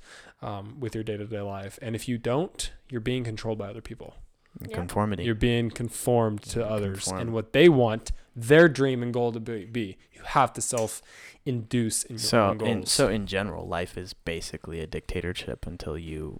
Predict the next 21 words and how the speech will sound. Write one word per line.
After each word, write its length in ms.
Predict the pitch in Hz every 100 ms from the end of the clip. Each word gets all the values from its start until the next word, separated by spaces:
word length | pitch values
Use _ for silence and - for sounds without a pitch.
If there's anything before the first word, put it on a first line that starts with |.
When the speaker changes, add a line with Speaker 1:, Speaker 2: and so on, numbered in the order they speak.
| -
Speaker 3:
don't 220 | - 80 76
allow 300 | 78 76 71
it 80 |
anymore. 360 | - 78 - - - - - -
Speaker 1:
Yeah, 200 | 127 131
it's 140 | 123 143
interesting. 480 | 123 131 113 123
And 200 | 127 151 139
life, 260 | 165 165
Speaker 3:
<laughs> 40 | 160
Speaker 1:
li-, 140 | 143
life, 440 | 151 147 175 180 - - -
people 260 | 180 170 151
go, 300 | 147 135 - -
"Well, 140 | 147
everybody's 380 | 190 196 165 139
doing 240 | 123 156 123
it." 60 |
No, 200 | 120 135
it's 140 | 131 -
just, 200 | 120